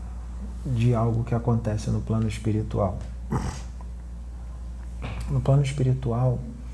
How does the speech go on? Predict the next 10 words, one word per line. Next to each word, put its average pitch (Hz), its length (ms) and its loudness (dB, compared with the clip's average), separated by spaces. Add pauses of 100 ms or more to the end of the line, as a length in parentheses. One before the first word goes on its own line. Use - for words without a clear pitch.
(400)
tem 123 140 0
alguns 117 340 4
espíritos 120 840 2 (440)
que - 120 -4
eles 117 320 2
têm 123 200 2
o 123 40 6
desejo 117 720 2
de 110 520 0 (140)
serem, 117 720 2